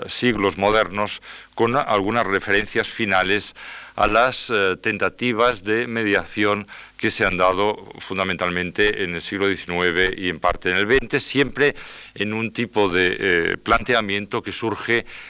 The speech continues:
de lo que yo creo que es el gran umbral de la modernidad, que es el de la confrontación ilustrado-romántica.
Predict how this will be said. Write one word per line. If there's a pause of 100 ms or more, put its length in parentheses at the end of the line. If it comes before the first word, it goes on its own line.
(140)
de
lo
que
yo
creo
que
es
el
gran
umbral
de
la
modernidad, (440)
que
es
el
de
la
confrontación
ilustrado-romántica.